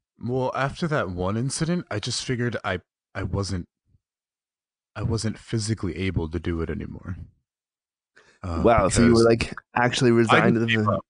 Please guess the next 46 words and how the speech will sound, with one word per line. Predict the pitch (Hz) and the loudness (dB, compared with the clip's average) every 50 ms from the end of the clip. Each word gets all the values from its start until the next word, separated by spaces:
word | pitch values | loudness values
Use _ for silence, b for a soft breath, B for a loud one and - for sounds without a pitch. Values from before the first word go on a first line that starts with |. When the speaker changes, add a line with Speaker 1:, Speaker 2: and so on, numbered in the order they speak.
| _ - - | _ -6 -4
Speaker 1:
I | 107 | -4
was | 107 - - - | -4 -4 -8 -12
just | - - 92 | -10 -6 -6
like, | 90 90 76 | -6 -6 -6
"Okay, | 101 - - 92 | -8 -6 -4 -4
I'm | 85 82 85 | -4 -4 -4
not | 85 82 85 82 82 78 - | -4 -4 -4 -6 -6 -8 -8
gonna | 90 85 82 | -8 -8 -6
do | 80 90 90 | -2 -2 -2
this. | 85 82 76 76 78 - - - - - | -2 -4 -6 -8 -8 -10 -10 -10 -10 -10
Like, | 85 80 - | -10 -10 -8
this | 87 85 - | -8 -8 -6
is | 101 87 87 | -6 -4 -4
embarrassing. | 85 78 92 92 98 104 104 - - 82 73 78 | -4 -2 -2 -2 -2 -2 -4 -4 -6 -6 -6 -6
I'm | 80 80 | -6 -4
not | 82 85 - | -4 -4 -4
gonna | - 80 76 | -6 -8 -8
show | - - - 87 82 80 90 | -8 -8 -6 -6 -4 -4 -2
up | 98 90 80 78 76 - | -2 -2 -2 -4 -6 -8
and | 80 82 85 | -10 -14 -12
try | - - 87 78 | -10 -8 -6 -6
to | 78 80 78 76 - _ _ _ _ _ _ _ _ _ _ _ _ _ _ _ _ _ | -6 -6 -8 -10 -12 _ _ _ _ _ _ _ _ _ _ _ _ _ _ _ _ _
have | _ - - - - 90 90 - | _ -8 -6 -6 -6 -6 -8 -8
sex | - - 80 78 - | -6 -6 -6 -6 -6
with | - 82 - | -10 -12 -10
someone | - 87 78 78 80 85 90 | -8 -8 -6 -6 -4 -4 -4
and | 87 80 76 | -6 -6 -8
then | 78 82 | -10 -12
have | 80 90 87 80 78 | -10 -8 -8 -8 -8
it | 76 76 | -8 -8
not | 80 78 - - | -8 -8 -6 -2
work." | 104 120 110 95 92 101 - - - - _ _ _ _ _ _ _ _ _ - | 0 0 2 2 0 -2 -6 -10 -20 -20 _ _ _ _ _ _ _ _ _ 0
But | 123 123 | 2 4
also, | 131 135 135 - - 139 | 4 4 2 2 2 2
like, | 120 117 113 - | 4 4 4 4
I'm | 104 101 107 | 2 2 2
showing | 104 - - 131 127 117 110 131 | 0 0 0 2 2 2 2 4
up | 175 170 147 131 123 123 120 - 104 | 4 4 6 6 4 4 2 0 -2
in | 101 101 101 | -4 -4 -4
crutches, | - - 160 143 - - 127 117 113 110 107 101 92 | -2 -2 -2 -2 0 -2 -2 0 0 0 0 -2 -2
and | 95 90 87 85 - _ _ _ _ - 101 _ | -4 -4 -4 -6 -10 _ _ _ _ -18 -14 _
for | - 131 117 | -4 -2 0
me, | 127 151 147 | 0 0 -2
it | 131 113 | -2 -2
just | - 110 - - | -4 -6 -6 -4
wasn't, | - 110 110 101 107 107 101 95 90 | -4 -4 -4 -2 -2 -2 -2 -4 -6